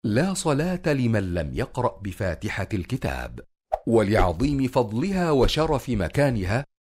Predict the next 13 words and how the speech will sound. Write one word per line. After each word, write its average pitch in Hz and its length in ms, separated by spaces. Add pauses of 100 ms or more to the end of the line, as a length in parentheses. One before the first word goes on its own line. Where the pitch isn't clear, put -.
كثرت 180 540
أسماؤها 147 840 (360)
وتعددت 95 1080
أوصافها، 78 1000 (320)
فهي 82 340
فاتحة 87 540
الكتاب، 107 640 (320)
وهي 87 360
سورة 170 460
الحمد، 120 600 (340)
وهي 104 400
السبع 156 580
المثاني، 123 800